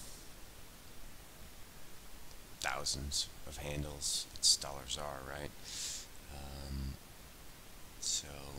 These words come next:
core long dollar zar. We're gonna, we're gonna have some sneaky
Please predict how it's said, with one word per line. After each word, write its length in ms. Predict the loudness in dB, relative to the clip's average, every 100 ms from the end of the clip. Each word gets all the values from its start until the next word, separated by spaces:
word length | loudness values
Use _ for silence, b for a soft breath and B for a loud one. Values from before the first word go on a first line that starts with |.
| -6 -8 -12 -10 -10 -8 -10 -10 -10 -8 -6
core 100 | -2
long 320 | 0 2 2
dollar 280 | 2 0 2
zar. 420 | 2 2 0 -2 -4 -2
We're 80 | 2
gonna, 260 | 4 4 0 -4 -6 -6 -4
we're 80 | 0
gonna 160 | 2 2
have 240 | 2 6
some 180 | 8 12
sneaky 400 | 12 10 0